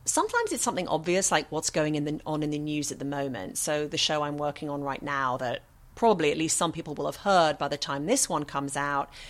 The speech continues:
is gonna be another show around the topic of sexual harassment, because you can't not talk about this when it's all we're hearing about in the news. Uh, and then there are things that, you know, sometimes it's just something little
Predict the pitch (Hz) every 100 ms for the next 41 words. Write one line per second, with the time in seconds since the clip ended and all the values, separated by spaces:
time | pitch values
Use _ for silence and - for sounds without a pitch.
0 | - - 170 165 151 151 151 156 147 139
1 | 131 127 - - - 139 135 135 135 135
2 | - 143 127 131 127 - 135 139 131 -
3 | 127 - - 123 156 202 202 202 185 170
4 | 160 170 151 151 - - - - - 180
5 | 226 202 165 160 - - 160 147 139 135
6 | - 107 107 - - 127 - - 151 147
7 | 147 135 147 139 135 131 120 - 127 135
8 | 165 156 143 156 156 - - - - -
9 | - 185 - 226 247 285 294 294 302 294
10 | 285 285 - - - - - - - 285
11 | 302 254 - - - 277 320 - 320 277
12 | 240 - 247 - - 202 185 185 220 208
13 | 180 165 -